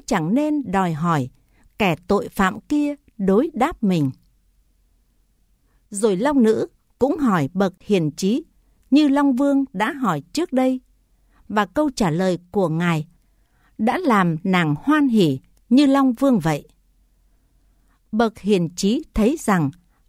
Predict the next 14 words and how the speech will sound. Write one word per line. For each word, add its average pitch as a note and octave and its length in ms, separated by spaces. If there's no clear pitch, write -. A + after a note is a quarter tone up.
Long C#4+ 320
Vương C#4+ 320
cùng E3 320
Long B3 300
Nữ A3 220
đều A3+ 260
đẹp G3 200
ý G#3+ 240
với A3 180
câu D4 260
đối G#3+ 200
đáp D4+ 380
của F#3+ 160
ngài, D3+ 360